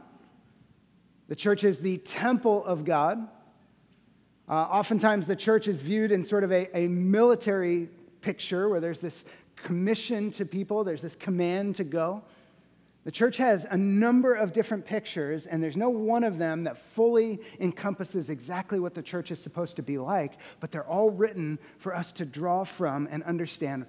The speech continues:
how are we supposed to live as the church. And so when we understand the church, we understand that it's supposed to look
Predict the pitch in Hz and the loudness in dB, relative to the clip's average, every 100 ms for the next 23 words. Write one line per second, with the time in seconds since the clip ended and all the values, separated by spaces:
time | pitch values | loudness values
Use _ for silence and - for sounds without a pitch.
0 | - - - 151 190 180 175 147 165 156 | -16 -14 -8 -2 0 -2 -4 -6 -6 -6
1 | 151 139 127 117 120 143 147 143 143 139 | -4 -2 -2 -4 -8 -4 -2 -2 -4 -8
2 | - 135 107 - - - - - _ _ | -4 -2 -2 -8 -18 -18 -20 -20 _ _
3 | _ _ _ _ _ 147 - 196 190 190 | _ _ _ _ _ -6 2 4 4 2
4 | 214 254 - 254 233 208 - 233 165 143 | 2 2 2 0 0 -2 2 2 2 -2
5 | - 170 175 214 - 202 180 175 160 160 | -6 -4 -2 -2 -2 -2 0 0 0 -2
6 | - 170 - 180 - 202 220 - 226 202 | -10 -10 -8 -12 -6 -4 -4 -4 -6 -4
7 | 160 156 | -4 -6